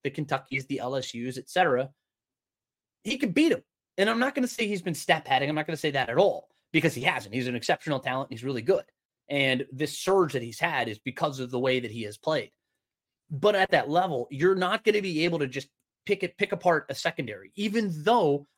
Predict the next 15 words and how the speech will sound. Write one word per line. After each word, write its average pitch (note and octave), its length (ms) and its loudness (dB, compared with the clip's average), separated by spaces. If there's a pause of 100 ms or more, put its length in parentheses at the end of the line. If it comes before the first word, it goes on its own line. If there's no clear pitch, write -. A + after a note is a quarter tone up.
(140)
I D3+ 60 -2
don't E3+ 220 0
think E3 160 -4
that C#3+ 120 -6
Georgia's D3 340 -4
gonna C#3 180 -4
be C3 180 -4
able C#3 160 -4
to A#2+ 60 -6
be A#2+ 380 -6 (220)
getting E3 240 2
effective D3 640 -2
pressure D#3+ 440 -4
on C3+ 140 -4
him A#2 340 -8